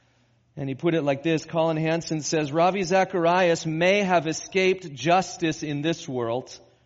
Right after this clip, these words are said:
but no one escapes justice in the next." Let that sink in. The way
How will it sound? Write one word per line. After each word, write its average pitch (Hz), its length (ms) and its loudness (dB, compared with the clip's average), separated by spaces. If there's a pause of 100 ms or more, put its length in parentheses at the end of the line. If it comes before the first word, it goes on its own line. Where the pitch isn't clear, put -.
(1300)
but 131 180 -8
no 135 300 -4
one 104 300 -6
escapes - 500 -16
justice - 640 -16
in 113 180 -16
the 104 60 -18
next." - 480 -20 (2000)
Let 120 140 -20
that 123 220 -10
sink 117 340 -12
in. 131 240 -12 (2500)
The 120 100 -14
way 156 520 -2